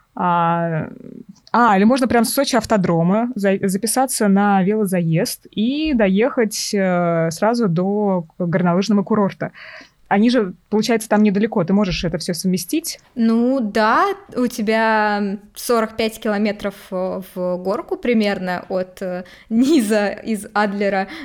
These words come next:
Speaker 2: э, туда наверх в Красную Поляну, но вообще там действительно постоянно так ездят, э, триатлонисты, потому что, э, там проходит триатлон именно на этой трассе, и многие там тренируются.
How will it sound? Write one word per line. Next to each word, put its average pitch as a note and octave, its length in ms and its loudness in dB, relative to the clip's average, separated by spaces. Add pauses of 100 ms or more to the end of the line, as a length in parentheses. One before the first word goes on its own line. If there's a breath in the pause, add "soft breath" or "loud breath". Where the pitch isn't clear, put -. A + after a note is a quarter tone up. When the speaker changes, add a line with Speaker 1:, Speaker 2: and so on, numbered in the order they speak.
Speaker 2:
э, G#3 300 -2
туда G#3+ 280 0
наверх G#3 420 0
в G3 360 -4
Красную G3+ 420 -2
Поляну, G3 540 -2
но G3+ 360 0
вообще A3+ 600 -2 (120)
там G#3 160 0
действительно B3 540 -2
постоянно G3 640 -4
так F#3+ 220 -8
ездят, F#3 460 -6
э, F3 340 -6
триатлонисты, F#3+ 680 -4
потому G3 320 -6
что, G3+ 240 -8 (300 loud breath)
э, F#3+ 260 -2 (120)
там G#3 140 -2
проходит G#3 380 -2
триатлон G#3+ 420 0 (100)
именно B3 200 2
на G#3 120 0
этой G3 140 -6
трассе, F#3 460 -4 (840 loud breath)
и B3+ 60 0
многие A3 320 2
там A3 180 -2
тренируются. G#3+ 640 -2